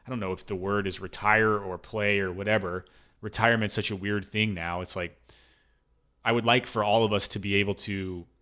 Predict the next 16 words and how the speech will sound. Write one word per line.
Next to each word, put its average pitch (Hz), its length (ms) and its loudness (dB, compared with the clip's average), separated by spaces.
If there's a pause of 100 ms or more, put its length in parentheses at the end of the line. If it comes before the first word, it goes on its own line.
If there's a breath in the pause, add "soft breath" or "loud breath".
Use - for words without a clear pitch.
(100)
create 131 360 4
enough 123 320 4
within 110 320 0
every 107 240 0
single 107 320 -2
day, 98 520 0 (880)
whether 101 220 -6
that 101 180 0
means 98 420 0 (220)
doing 104 260 0
a 98 60 0
couple 98 320 -4
hard 95 260 2
works 95 260 -2
of 90 120 -8
work, 120 440 2